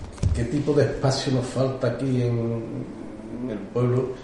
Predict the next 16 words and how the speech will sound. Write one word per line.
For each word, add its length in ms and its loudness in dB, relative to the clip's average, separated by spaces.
y 20 -10
que 120 -4
nosotros 360 -4
nos 120 0
podamos 360 -2
sentir 680 -2
cultivados 760 2
culturalmente, 920 -2
eh, 400 -4
en 100 -4
libertad, 1040 2
en 100 -2
libre 180 -4
pensamiento, 1120 0
en, 100 2
en, 60 -6